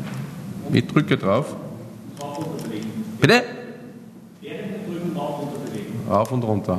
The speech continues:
okay. So, okay. Er ist etwas schwindelig, würde ich sagen, der Laserpointer. Aber mit der Zeit geht, das habe ich beim Präsidenten gesehen. Man braucht nur Geduld. Okay,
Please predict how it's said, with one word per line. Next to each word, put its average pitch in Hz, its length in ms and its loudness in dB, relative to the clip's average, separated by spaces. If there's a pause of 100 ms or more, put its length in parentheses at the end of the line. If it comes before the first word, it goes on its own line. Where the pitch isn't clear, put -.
okay. 113 320 4 (1600)
So, 139 100 12 (200)
okay. 113 260 2 (580)
Er 120 160 6
ist 143 120 4
etwas 147 340 4
schwindelig, 135 400 8
würde 110 160 4
ich 104 100 0
sagen, 104 320 4
der 110 220 8 (1200)
Laserpointer. 139 720 8
Aber 170 220 10
mit 180 200 6
der 180 160 10
Zeit 185 280 6
geht, 185 160 6
das 165 120 4
habe 165 160 6
ich 147 60 4
beim 156 300 8 (240)
Präsidenten 156 540 8
gesehen. 120 340 8
Man 135 100 10
braucht 160 240 6
nur 165 100 4
Geduld. 131 380 6
Okay, 139 300 8